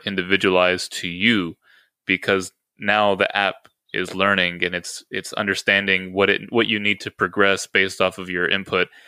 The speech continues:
I think that that's very fascinating. I don't know how successful it can be in the short term, but I think that that's the only type of, you know, program I would buy from somebody who doesn't know me personally, as opposed to, you know, hiring a coach that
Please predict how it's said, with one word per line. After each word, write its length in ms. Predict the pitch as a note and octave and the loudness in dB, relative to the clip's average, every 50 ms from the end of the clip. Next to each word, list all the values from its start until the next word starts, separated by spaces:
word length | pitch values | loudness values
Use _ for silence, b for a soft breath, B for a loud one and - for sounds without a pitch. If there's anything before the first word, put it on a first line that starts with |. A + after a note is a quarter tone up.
| b b b b b _ | b b b b b _
I 140 | - F2+ A#2+ | -2 -2 -2
think 220 | B2+ - C#3 A2+ G2 | 0 -2 -2 0 0
that 120 | F#2 - | 0 0
that's 260 | E2 D2+ D2+ - - | 0 -4 -4 -6 -10
very 320 | F2 E2+ F#2+ G#2 G#2+ G2+ F#2 | -6 -2 2 2 2 2 2
fascinating. 580 | - F2+ D#2+ - - - E2 D#2+ D#2+ F2 E2 - | 2 0 0 0 -2 -6 -8 -8 -8 -6 -4 -2
I 80 | G#2+ | 0
don't 160 | A#2+ C3+ C#3 | 0 2 2
know 140 | C#3 C3+ C3+ | 4 4 4
how 140 | A#2+ B2 A#2 | 4 2 2
successful 540 | G#2 - G2+ - - - G2+ - - A#2+ A2 | 2 0 -4 -4 -2 -2 -2 -2 0 0 0
it 80 | A2 - | 0 0
can 140 | - G#2+ G2+ | -2 -4 -2
be 160 | A2 G#2+ G#2 | 2 2 2
in 80 | G2 F#2 | 2 2
the 120 | F2+ F2+ F2 | 0 -2 0
short 280 | - - A2+ A#2 - | 2 2 2 2 2
term, 300 | - C#3 C#3+ D#3 E3 D#3+ _ _ _ _ _ _ _ _ _ - | 2 0 0 0 -2 -8 _ _ _ _ _ _ _ _ _ 0
but 200 | G2+ F2+ F#2 - - - | 2 2 2 0 -2 -2
I 140 | F2 G#2+ A#2 | -2 -2 -2
think 360 | - _ - D3 C#3+ C3+ C3+ | -2 _ -6 -6 -6 -4 -2
that 220 | B2 G#2+ G2+ F#2 _ _ _ _ _ _ | 0 0 0 0 _ _ _ _ _ _
that's 360 | A2 A#2 C3 C#3 C#3 - - | 0 2 2 2 0 -2 -4
the 140 | - A#2+ - | -2 -2 -2
only 280 | - A2 A#2 A2+ A2 | -2 -4 -4 -4 -4
type 300 | G2+ - - G#2+ G2+ - | -6 -2 -2 -2 -2 -2
of, 240 | G2 F#2 F#2 F2 - _ _ _ C#4 _ _ _ _ | -4 -6 -6 -8 -10 _ _ _ -20 _ _ _ _
you 140 | C4 A#2+ F#2+ | -12 -8 -6
know, 140 | F2+ F2 - _ _ | -6 -6 -8 _ _
program 720 | - - B2 A#2+ A#2 - A#2 G#2+ G#2 G2+ G2 G2 G2 F#2+ - _ _ _ _ _ _ _ _ _ _ _ _ - - | 0 4 4 4 4 4 2 4 4 4 2 0 -2 -6 -16 _ _ _ _ _ _ _ _ _ _ _ _ -8 -2
I 160 | F#2 G2 G#2 | -2 0 0
would 200 | G2+ F#2+ F2+ F#2 | 0 -2 -2 2
buy 220 | F#2+ F#2 G2 G2+ | 2 2 4 2
from 200 | G2 - G2+ F#2+ | 0 -4 -8 -8
somebody 320 | - - G2 G2 G2 F#2+ F#2 | -6 -6 -2 0 0 0 0
who 100 | G2 F2+ | -2 -2
doesn't 420 | F2+ G#2 G2+ G#2 G#2+ G2+ F2+ G2 | 0 2 2 2 2 0 -2 -2
know 140 | F#2+ G2 G2 | -2 -2 0
me 140 | F#2+ F#2 F2+ | 0 0 -2
personally, 540 | - - F#2+ G2 - - A#2+ A#2+ B2+ C3+ C3 | 0 0 0 0 0 0 0 0 0 0 0
as 120 | A2+ F#2+ - | -2 -2 -2
opposed 260 | F#2 - F#2 F2+ - | -2 -2 -2 -2 -2
to, 120 | F#2 F2+ F2+ | -2 -2 0
you 80 | F2+ F2+ | 0 0
know, 120 | E2+ E2+ | -2 -4
hiring 400 | - - F#2 F#2 F#2 F2+ F2+ F2+ | -2 0 2 2 2 0 -2 -4
a 60 | E2+ | -6
coach 380 | - - - F#2+ G2 - - - | -4 0 0 0 0 0 -2 0
that 140 | - G2 - | 0 0 0